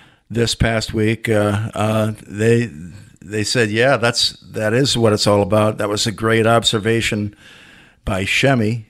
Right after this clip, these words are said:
They called Glenn Schembechler. <laughs> The, "Shemmy knows what he's talking about." But one of the coaches, uh,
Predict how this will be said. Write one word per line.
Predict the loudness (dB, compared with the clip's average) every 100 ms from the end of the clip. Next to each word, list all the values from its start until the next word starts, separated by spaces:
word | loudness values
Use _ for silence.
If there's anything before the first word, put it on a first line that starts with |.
| _ _ -12
They | -10
called | 0 0 0 -2
Glenn | -2 0 0
Schembechler. | -2 0 2 0 0 -2 -4 -8
<laughs> | -20 _
The, | -2 0 2 0
"Shemmy | 0 0 0
knows | 0 0 0
what | 0
he's | 0
talking | 0 0 0 -4
about." | -2 -4 -6 -12 -20 -18
But | -6
one | 0 2
of | 2
the | -2
coaches, | 0 0 0 -4 -2 0
uh, | 0 -2